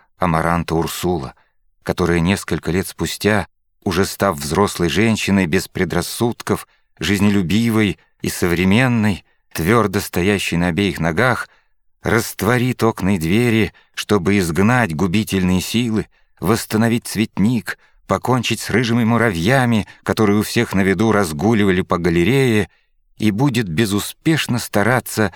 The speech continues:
воскресить забытую стихию гостеприимства. Амаранта Урсула, унаследовавшая до известной степени очарование Ремедиус Прекрасной,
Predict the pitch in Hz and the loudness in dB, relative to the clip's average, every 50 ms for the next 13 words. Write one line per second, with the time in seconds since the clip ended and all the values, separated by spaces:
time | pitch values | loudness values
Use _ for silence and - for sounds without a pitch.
0 | - _ _ - 78 82 101 - - - - 95 104 - - - 160 165 151 107 | -10 _ _ -4 -2 -2 -2 -2 -4 -4 -2 -2 -2 -2 -2 -2 -2 0 -2 -2
1 | - - - - _ _ _ _ _ - 80 73 80 95 92 104 165 180 165 - | -4 -8 -14 -20 _ _ _ _ _ -10 -6 -2 -2 -2 0 0 0 0 0 -2
2 | 120 127 120 - - - - 104 - - 101 107 101 95 95 87 78 - - 80 | -2 -2 -4 -4 -4 -4 -4 -4 0 0 0 2 2 2 0 -2 -4 -4 -4 -2
3 | 92 87 - - - 85 - - 80 73 64 82 71 - - - - 69 - - | -2 -2 -4 -6 -6 -6 -4 -4 -4 -4 -2 -4 -4 -6 -8 -8 -8 -10 -10 -12
4 | _ _ _ _ _ _ _ _ _ _ _ _ _ _ _ - 95 95 98 98 | _ _ _ _ _ _ _ _ _ _ _ _ _ _ _ -2 0 2 2 2
5 | 98 95 92 90 82 - 82 82 85 80 - - - 101 120 135 131 117 117 107 | 2 2 0 -2 -2 -2 -2 -2 -2 -2 -4 -4 -2 0 0 0 0 0 -2 -4
6 | - - _ _ _ _ _ _ _ _ _ - 82 95 95 92 - - 87 101 | -6 -10 _ _ _ _ _ _ _ _ _ -4 -2 0 0 0 -2 -2 0 0
7 | 123 117 101 101 101 98 90 - - - 101 101 98 95 78 87 87 90 80 76 | 0 2 2 2 2 0 0 -4 -4 0 0 2 2 2 2 0 0 0 -2 -2
8 | 85 101 92 - 98 92 82 - - - 95 87 - 92 87 87 82 80 - - | -2 -2 -2 -2 -4 -4 -4 -4 -4 -4 -4 -2 -2 -2 -2 -2 -2 -2 -2 -2
9 | 82 85 80 85 90 85 82 82 82 80 80 80 82 85 85 76 76 78 73 - | 0 0 2 0 0 0 0 0 0 0 0 0 0 0 0 -2 -2 -4 -6 -6
10 | - - 76 73 - 82 101 117 117 - - 92 92 85 78 | -8 -10 -8 -6 -4 -2 -2 -2 -2 -4 -4 -4 -4 -4 -6